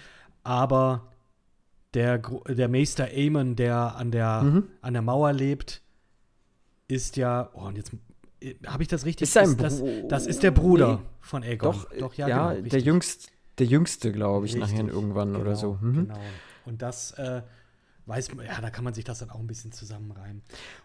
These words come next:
Speaker 1: Und
Speaker 2: Ja.
Speaker 1: auch hier, wenn man die Bücher gelesen hat, wird auch Sir Duncan de Tall, der,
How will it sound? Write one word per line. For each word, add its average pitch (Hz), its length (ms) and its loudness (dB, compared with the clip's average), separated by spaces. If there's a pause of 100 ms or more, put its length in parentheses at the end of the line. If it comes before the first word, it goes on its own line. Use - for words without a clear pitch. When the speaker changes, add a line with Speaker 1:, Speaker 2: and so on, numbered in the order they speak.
(120)
Speaker 1:
Und 190 200 4
Speaker 2:
Ja. 95 260 -2
Speaker 1:
auch 185 220 0
hier, 190 480 -4
wenn 160 180 -4
man 185 140 -4
die 170 60 -6
Bücher 165 400 -8
gelesen 143 540 -6
hat, 160 340 -12
wird 160 280 -6
auch 160 140 -6
Sir 151 220 -4
Duncan 156 420 -4
de 135 100 -4
Tall, 190 360 -4
der, 135 240 -8